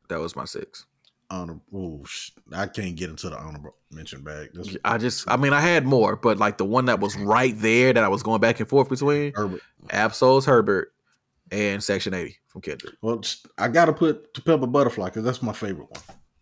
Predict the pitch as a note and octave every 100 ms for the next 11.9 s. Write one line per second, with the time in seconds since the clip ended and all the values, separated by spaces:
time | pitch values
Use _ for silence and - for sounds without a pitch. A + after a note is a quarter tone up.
0 | _ - G2 F#2+ _ G#2+ G#2 G2 G2+ G#2+
1 | G2+ A2+ G#2 G2+ G2 F#2 F2+ D#2+ C#2+ -
2 | _ _ - F#4 G#4+ F#4 F#4 D#4 F#4+ C#4
3 | D#3 D3+ A3 D#4 F4 E4+ F4+ F4 B3 -
4 | C4 C#4+ E4+ D#4+ C#4 D4 E4+ C#4 C4 C4+
5 | C4 A#2+ G2 - - _ _ - - _
6 | _ - - - - D#5+ - D#3 - A#3+
7 | - - - - - F3+ D3 B2+ A3+ A#3+
8 | E3 D3 E3 C3+ C3+ C3+ C#3 C#3+ A#2 A#2
9 | C3+ G#2+ G2+ G2+ F#2+ G#2 F#2+ G2+ F#2 -
10 | - _ _ _ - _ - - - -
11 | - B2+ A2+ D3 C#3 - - D3+ D#3+